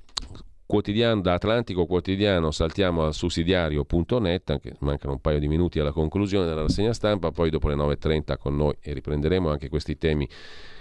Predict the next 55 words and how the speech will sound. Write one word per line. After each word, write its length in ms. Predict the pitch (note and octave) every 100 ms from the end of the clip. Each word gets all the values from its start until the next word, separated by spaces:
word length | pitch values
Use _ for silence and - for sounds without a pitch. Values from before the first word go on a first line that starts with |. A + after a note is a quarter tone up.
| -
Carlo 380 | - D2 C#2+ F2+
Cambi, 560 | - G#2+ G#2 A2 C3+ C3
firma 400 | E2 E2 D#2 D2
della 180 | C2+
Verità 340 | C2 C#2 C#2+ D2+
e 40 |
di 80 | C#2+
Panorama, 580 | E2 G2+ A2+ G2 G2+ D2+ - -
autore 300 | - D2 C#2
di 60 |
Linea 260 | B1+ C#2+ E2
Verde, 300 | A2+ G#2+ C#2+
lo 80 | A1+
conoscete 460 | B1 A#1 C#2 F2+
tutti. 340 | C3+ C3 C2 - - - - - -
Spy, 500 | - - B2 G2 F2
nuovo 280 | G2 G2 G2
governo, 520 | B2 A#2+ B2 C#3 D3
la 120 | E2+
rubrica 420 | F2 E2+ F2 F#2 E2+
del 160 | D#2
Sussidiario. 1040 | - F#2 - C3 F2+ D2 D#2 E2+ F2+ - -
Anselmo 400 | C2+ - G#2 F2+
Dal 160 | G#2+ G#2+
Duca 260 | G2+ F2
riflette: 480 | F#2+ - D#2+ D#2 G2
"Dal 180 | F2+ E2
Quirinale 720 | G#2 G#2+ G#2+ A2 F#2 D2+ D2
e 160 | - F2
dalla 240 | E2 G#2
Lega 300 | F#2 D2 D#2
due 200 | E2+ F2+
nuove 320 | F2+ F2 D#2+
certezze 540 | D2+ G2 - C2+ - D2+
per 180 | D#2
Giorgia 300 | D#2 G2 F2+
Meloni. 300 | E2+ C#2 A#1
Il 80 | C#2+
segnale 400 | - F#2+ A#2 A2
di 100 | F#2
giornata 640 | E2+ G2 G#2 A#2+ B2+ A#2+ -
di 180 | F2 E2+
ieri, 340 | F#2+ A2+ A#2+
quasi 340 | - F2+ E2 D#2
in 120 | D2+
codice, 480 | D2 C#2 F2+ C3+ B2+
bisogna 300 | F2+ F2+ D#2+
cercarlo 580 | F2 - G#2 F#2+ E2+
nella 260 | E2 E2 G2
nota 420 | G#2+ D2+ D2 G2
con 180 | - F#2
cui 200 | G2 G#2+
Giorgia 360 | E2+ F2+ D#2+ F#2
Meloni 340 | G#2 A#2+ G2+
plaude 720 | - A2+ G2 F#2 F#2+ G2+ B2